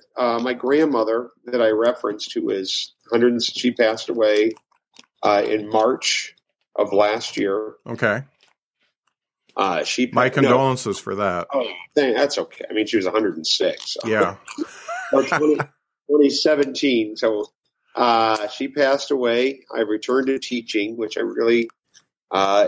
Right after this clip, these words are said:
Speaker 1: enjoy, and I've been writing and, uh, doing some new songs, and that's about it. The band is booked for about, or the music is booked for about seventy acts and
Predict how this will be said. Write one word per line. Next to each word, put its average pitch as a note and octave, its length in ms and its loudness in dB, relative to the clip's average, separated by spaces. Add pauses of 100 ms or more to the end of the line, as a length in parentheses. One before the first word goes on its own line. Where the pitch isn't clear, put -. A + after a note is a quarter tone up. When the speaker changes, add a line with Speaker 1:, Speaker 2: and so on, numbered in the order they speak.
Speaker 1:
enjoy, G#2+ 680 4 (180)
and G#2+ 100 0
I've G2+ 160 0
been G2+ 140 0
writing A2 560 4
and, F2+ 340 -4 (280)
uh, E2+ 380 -2 (340)
doing G#2 180 4
some F#2+ 160 -2
new A#2 160 4
songs, A#2+ 540 -4
and F2 240 -6 (1200)
that's A#2 220 0
about A#2+ 360 4
it. B2+ 360 4
The F#2+ 80 -6
band A2 420 0
is F#2+ 400 -4 (160)
booked A#2+ 240 0
for G#2 100 0
about, F#2 360 0 (200)
or G2 120 2
the E2+ 480 0 (500)
music A#2 380 2
is G2 120 0
booked - 260 -2
for G2+ 80 -6
about F2+ 180 -6
seventy A#2 580 0
acts G2 440 -4
and E2 220 -10